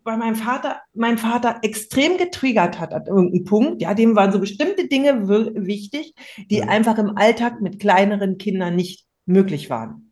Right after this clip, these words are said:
Speaker 2: Ja.
Speaker 1: Ja. Später war das anders, als wir dann, äh, pubertierend waren oder Teenager. Aber so, da ist er regelmäßig ausgerastet.
Speaker 2: Hm.
Speaker 1: Ja, das war so etwas, wo ich gemerkt,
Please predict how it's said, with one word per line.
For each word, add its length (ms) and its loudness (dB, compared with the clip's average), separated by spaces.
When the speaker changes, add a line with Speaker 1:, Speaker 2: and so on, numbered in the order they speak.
Speaker 2:
Ja. 100 -4
Speaker 1:
Ja. 300 2
Später 340 0
war 100 4
das 140 -2
anders, 260 0
als 160 -2
wir 80 -2
dann, 300 2
äh, 160 0
pubertierend 680 -2
waren 240 2
oder 220 -2
Teenager. 500 -4
Aber 220 4
so, 400 0
da 80 2
ist 160 -2
er 180 -4
regelmäßig 560 2
ausgerastet. 800 -10
Speaker 2:
Hm. 340 -4
Speaker 1:
Ja, 320 -2
das 160 -2
war 120 4
so 100 2
etwas, 340 2
wo 60 -4
ich 100 -6
gemerkt, 360 -4